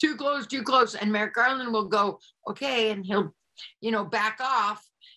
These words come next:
And then all of these important things that need to come out, the truth of what happened on January sixth won't come out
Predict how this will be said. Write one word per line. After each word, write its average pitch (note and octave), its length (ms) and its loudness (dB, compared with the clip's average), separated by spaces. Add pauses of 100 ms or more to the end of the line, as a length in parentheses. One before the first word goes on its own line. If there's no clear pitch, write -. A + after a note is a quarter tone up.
(140)
And A#3+ 200 0
then C4+ 380 0
all D4 300 0
of B3 140 -6
these C4+ 200 0
important C#4 640 -2
things D4+ 320 0
that B3 120 2
need A#3+ 220 0
to B3+ 80 -4
come A3+ 220 0
out, A3+ 240 -2
the - 80 -16
truth C#4+ 400 0 (100)
of F#3 300 0 (240)
what A#3 160 0
happened A#3+ 480 -2
on G3 160 2
January G#3+ 420 0
sixth - 500 0 (380)
won't C4+ 460 0
come G3+ 240 0
out D3 260 -4